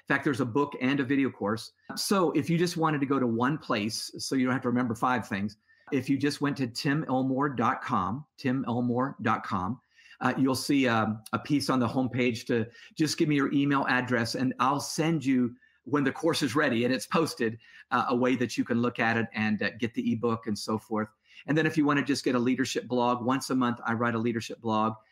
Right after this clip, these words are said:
You can also sign up for that at tim elmore dot com. And I'd love to stay in touch. I promise not to spam you, but, uh, would love to once a month stay in touch with you and, uh,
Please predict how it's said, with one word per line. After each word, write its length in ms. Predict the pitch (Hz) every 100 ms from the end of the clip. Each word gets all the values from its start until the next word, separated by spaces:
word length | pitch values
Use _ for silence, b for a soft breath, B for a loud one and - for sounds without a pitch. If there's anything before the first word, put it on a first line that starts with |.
| b
You 120 | 120 123
can 120 | 123
also 240 | 113 127
sign 300 | 110 117 113
up 80 | -
for 100 | 110
that 240 | 110 104 -
at 80 | -
tim 180 | 117 113
elmore 280 | 110 107
dot 200 | 101 - -
com. 280 | 101 104
And 100 | 107
I'd 140 | 110 120
love 200 | 123 117
to 60 | 120
stay 200 | - 110
in 100 | 107
touch. 480 | 110 104 - - - B B
I 80 | 113
promise 360 | - 135 127 120
not 160 | 120 113
to 60 |
spam 460 | 110 - 123 120 127
you, 80 | 117
but, 260 | 117 104
uh, 220 | 113 107 104 156 160
would 100 | 131
love 160 | 131 127
to 100 | 123
once 280 | 127 139 131
a 60 |
month 220 | 127 123
stay 160 | - 123
in 80 | 113
touch 300 | - 113 -
with 160 | 113
you 160 | 120 113
and, 180 | 107 104
uh, 180 | 104